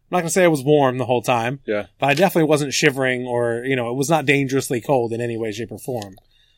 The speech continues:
Speaker 1: for a half hour on the freeway
Speaker 2: Mm-hmm.
Speaker 1: in forty-two degree weather.
Speaker 2: Wearing, uh, some pretty good gloves.
Speaker 1: Where I did wear my better gloves. It
Speaker 2: Yeah.
Speaker 1: makes a big difference.
Speaker 2: Yeah.
Speaker 1: I don't think, you know, I have heated gloves. I don't know that they're,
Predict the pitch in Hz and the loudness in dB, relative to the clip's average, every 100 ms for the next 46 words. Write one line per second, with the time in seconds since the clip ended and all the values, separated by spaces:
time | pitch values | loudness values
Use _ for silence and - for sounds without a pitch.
0 | _ _ _ - 131 131 147 131 127 123 | _ _ _ -2 2 4 6 6 6 2
1 | 120 147 131 113 107 101 95 85 90 - | 0 2 2 0 -4 -8 -14 -18 -16 -8
2 | 120 113 101 - 139 120 120 147 117 117 | -6 -6 -10 -6 -2 0 -2 -2 -2 -2
3 | 117 117 107 - - 120 127 123 120 117 | -2 -2 -6 -10 -6 2 4 4 0 -6
4 | 110 107 107 104 98 - 101 107 98 90 | -8 -8 -6 -6 -8 -10 -10 -8 -6 -6
5 | 95 98 110 - - _ - 156 165 147 | -4 -4 -6 -10 -16 _ -4 0 2 2
6 | 170 180 170 165 160 165 143 123 127 - | 4 4 4 4 2 4 2 2 0 -12
7 | - _ - 135 131 139 135 127 127 117 | -20 _ -8 -6 -6 -6 -4 -4 -6 -8
8 | - - 95 92 - _ _ 131 131 135 | -8 -8 -6 -8 -12 _ _ -6 -4 -4
9 | 143 127 110 131 123 151 147 151 139 139 | -4 -4 -2 -2 2 2 4 0 0 0
10 | 135 151 135 139 139 139 135 131 | 0 0 -4 -4 -2 -2 -2 -4